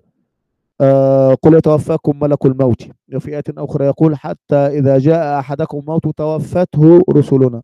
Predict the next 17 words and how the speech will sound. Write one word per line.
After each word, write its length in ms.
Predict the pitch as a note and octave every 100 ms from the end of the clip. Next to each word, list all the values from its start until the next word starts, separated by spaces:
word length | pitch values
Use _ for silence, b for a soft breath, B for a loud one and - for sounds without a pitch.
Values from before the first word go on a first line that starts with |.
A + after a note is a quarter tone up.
| -
هناك 260 | C3 F3 F#3
تناقض 500 | D#3+ D#3 D#3+ D#3 C#3
بين 240 | C#3 C#3
هذه 240 | C3+ C3+
الآيات؟ 360 | C#3 C3 C3+ F3 _ _ _ _ _ _ _ _ _
لا، 240 | F#3+ C4 - _ _ _ _ _ -
يعني 260 | C#3+ D3 -
الله 460 | D3 E3+ F3+ D#3+
في 140 | D#3 D#3+
الحقيقة 840 | D3 C3+ D3 - D#3+ - C#3+ D3+
هو 220 | C#3+ C#3
الذي 480 | C3+ C3 C#3 C3+ C3+ -
أمر، 480 | D3 C#3+ C#3 C#3+ E3+ - _ _
والأعوان 1080 | B2 B2 B2 B2 - B2 B2+ C3 B2+ D3 D3
هم 240 | C#3 C#3
الذين 320 | C3 B2+ C#3+ C#3+
يباشرون، 880 | C3+ B2+ B2+ - C3+ D3 D3 D3+